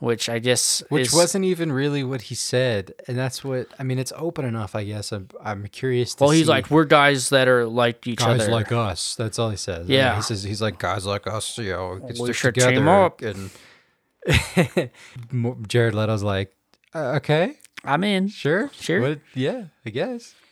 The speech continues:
Speaker 2: You're like, "Wait, what? You don't even know this guy? Like, is he not?" Maybe, maybe Falcon isn't a bad guy in the, I don't know from the comics. I don't know what happens with that. But yeah, it is weird, the separation of, we,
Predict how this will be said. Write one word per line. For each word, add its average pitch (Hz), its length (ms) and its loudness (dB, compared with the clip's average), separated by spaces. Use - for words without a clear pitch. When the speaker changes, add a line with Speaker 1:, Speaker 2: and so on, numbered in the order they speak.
Speaker 2:
You're 127 100 -2
like, 127 120 -2
"Wait, 139 240 0
what? 143 360 -4
You 131 160 2
don't 202 100 4
even 185 260 -2
know 165 240 -2
this 160 200 -8
guy? 165 240 -6
Like, 131 240 -4
is 139 140 -4
he 156 100 -2
not?" 135 380 0
Maybe, 151 400 -2
maybe 143 600 -2
Falcon 123 840 -4
isn't 117 300 -2
a 113 240 -4
bad 107 340 -4
guy 113 460 -6
in 117 160 -8
the, 107 220 -8
I 117 160 -2
don't 123 160 0
know 113 220 0
from - 340 -10
the 95 60 -10
comics. 90 460 -12
I 95 100 -8
don't 90 160 -12
know 95 120 -12
what 90 160 -12
happens 85 320 -16
with 135 100 -20
that. - 240 -20
But 147 80 2
yeah, 165 140 8
it 156 40 4
is 175 200 2
weird, 139 320 2
the 123 80 0
separation 123 720 -2
of, 101 180 -6
we, 110 240 -2